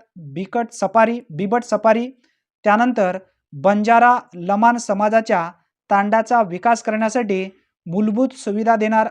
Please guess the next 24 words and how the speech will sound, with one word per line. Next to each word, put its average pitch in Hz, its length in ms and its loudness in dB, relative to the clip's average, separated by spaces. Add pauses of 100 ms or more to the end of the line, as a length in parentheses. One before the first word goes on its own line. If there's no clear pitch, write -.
(140)
असे 185 220 -6
सुद्धा 220 280 -2
या 214 140 0
मंत्रिमंडळ 208 540 -6
निर्णयामध्ये 208 480 -4
घेण्यात 202 280 -6
आलेली 208 240 -4 (120)
माहिती 175 360 -6
आहे. 226 140 0 (560)
त्यानंतर 214 540 2 (360)
शिर्डी 226 480 -2
विमानतळाचा 220 720 0 (120)
अधिक 226 340 -4
विस्तार, 170 580 0 (340)
नवीन 202 420 0 (100)
इमारत 214 380 2 (100)
उभारणी, 214 440 0 (500)
त्यानंतर 233 480 0
धारावी 180 640 -2 (500)
पुनर्वसनासाठी 220 920 -2 (400)
केंद्राची 220 600 0 (180)
मिठागर 220 640 -2
जागा 190 320 0
मागणार. 220 400 0